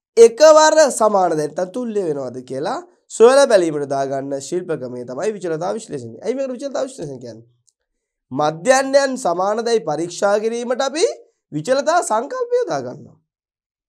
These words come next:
අපේ දරුවෝ දන්නවා සාමාන්‍ය සංගහන විචලතාවය සඳහා අනබිනත නිමානකයක් විතර නියත විචලතාවය භාවිත කරොත් නියත විචලතාවයේ නියදුම් ව්‍යාප්තිය කයි වර්ග ව්‍යාප්තියක් ගන්නවා කියලා අපි කතා කරා.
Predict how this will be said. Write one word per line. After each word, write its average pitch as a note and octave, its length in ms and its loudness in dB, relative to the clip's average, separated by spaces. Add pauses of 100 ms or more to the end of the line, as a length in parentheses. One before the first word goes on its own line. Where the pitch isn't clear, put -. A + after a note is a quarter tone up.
(1000)
අපේ G#3 220 -4
දරුවෝ C4 200 4
දන්නවා C4+ 460 4 (340)
සාමාන්‍ය G#3+ 400 -2
සංගහන A#3 500 -2
විචලතාවය A#3 500 0
සඳහා A#3+ 280 -4
අනබිනත F#3 360 -4
නිමානකයක් A#3 500 0
විතර A#3+ 180 -6
නියත G3+ 240 -4
විචලතාවය A3+ 560 -4
භාවිත D3+ 360 -4
කරොත් A#3+ 300 0 (440)
නියත G#3 160 0
විචලතාවයේ C4+ 600 0
නියදුම් A#3+ 360 0
ව්‍යාප්තිය C#4 540 2 (460)
කයි G#3 260 2
වර්ග D4 240 4
ව්‍යාප්තියක් E3 480 -2
ගන්නවා C3+ 300 -6
කියලා D3 160 -12
අපි G3 100 -14
කතා B2 240 -18
කරා. - 220 -20